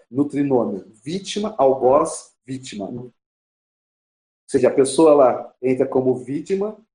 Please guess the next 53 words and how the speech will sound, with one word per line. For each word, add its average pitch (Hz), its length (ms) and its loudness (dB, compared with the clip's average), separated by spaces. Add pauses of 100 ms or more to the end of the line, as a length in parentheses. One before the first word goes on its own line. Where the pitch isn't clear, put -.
(120)
aí 123 280 2
ela 139 180 4
se - 140 -8
sente 135 440 -4
injustiçada, 170 1160 -2 (200)
ela, 131 300 4
então, 135 500 0
ela 123 200 -2
planeja 135 460 2
como 165 220 -2
que - 60 0
ela 135 100 6
vai 123 80 0
dar 120 480 0 (140)
a 131 100 -6
volta, 139 560 2
que - 120 -4
é - 20 0
a 110 80 -2
revolta, 151 1120 -2 (120)
então 123 140 -6
ela 123 120 -2
vai - 100 -10
virar 131 160 2
o 127 80 4
algoz. 131 760 2 (200)
A 135 100 0
hora 180 220 4
que 185 100 0
ela 170 160 4
vira 156 220 0
o 151 80 2
algoz, 151 480 2
ela 147 160 -2
faz 151 280 -4
o 143 80 -2
outro 175 280 -2
vítima. 135 480 -16 (1080)
E 139 60 -2
aquele 160 300 0
que - 80 -12
vai 143 120 2
ser 139 140 2
a 127 40 4
vítima 156 360 -4
vai 139 120 0
ficar 135 260 -6
revoltado, 139 720 -4
vai 170 100 -6
querer 156 200 -6
dar 156 160 -4
o 190 60 -12
troco. 135 320 -2